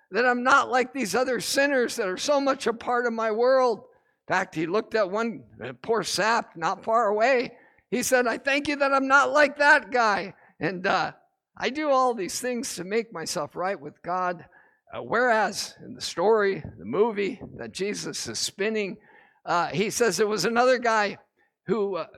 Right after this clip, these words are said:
felt so ashamed of his, his, uh, unworthiness, his brokenness, his sense of need,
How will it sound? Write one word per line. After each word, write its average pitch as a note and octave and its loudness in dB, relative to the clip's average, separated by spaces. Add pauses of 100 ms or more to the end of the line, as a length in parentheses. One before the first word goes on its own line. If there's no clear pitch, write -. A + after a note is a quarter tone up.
(100)
felt C4+ 2
so G3+ 0
ashamed A#3 0
of G3 -4
his, C#3+ -6 (140)
his, A#2 -8
uh, A#2+ -8 (240)
unworthiness, C#4 -2 (580)
his F3 -2
brokenness, B3 2
his E3 -4
sense B3+ 0
of A3+ -10
need, A3+ -4